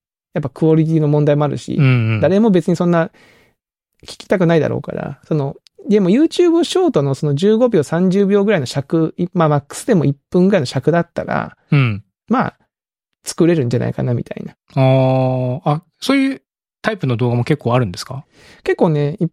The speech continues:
Speaker 1: 般の方がその、節だけ歌って、その、サビの部分、一節だけ歌ってるみたいな動画も結構ありますよ。
Speaker 2: うん。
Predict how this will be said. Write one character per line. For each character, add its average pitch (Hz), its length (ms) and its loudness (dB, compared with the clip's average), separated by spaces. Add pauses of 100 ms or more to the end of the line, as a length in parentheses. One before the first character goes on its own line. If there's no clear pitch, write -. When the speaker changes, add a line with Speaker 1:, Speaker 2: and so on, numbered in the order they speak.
(120)
Speaker 1:
般 202 120 2
の 202 220 2
方 202 220 -2
が 139 120 0
そ 147 100 -2
の、 139 280 -4 (600)
節 - 320 -4
だ 202 120 2
け 208 120 2
歌 196 200 2
っ 175 120 -6
て、 - 160 -18
そ 180 100 0
の、 156 380 2
サ 175 200 0
ビ 185 100 4
の 180 100 4
部 170 100 4
分、 160 240 0
一 151 120 -2
節 - 260 -4
だ 156 60 2
け 160 100 2
歌 147 180 2
っ 139 40 -2
て - 160 -6
る 147 80 2
み 135 60 -2
た 143 80 -2
い - 20 -2
な 135 40 -2
動 135 100 0
画 139 80 -2
も 143 60 -4
結 180 100 -8
構 - 100 -2
あ - 20 2
り 139 60 -2
ま 139 80 -4
す - 140 -12
よ。 - 120 -12
Speaker 2:
う 170 80 4
ん。 156 680 2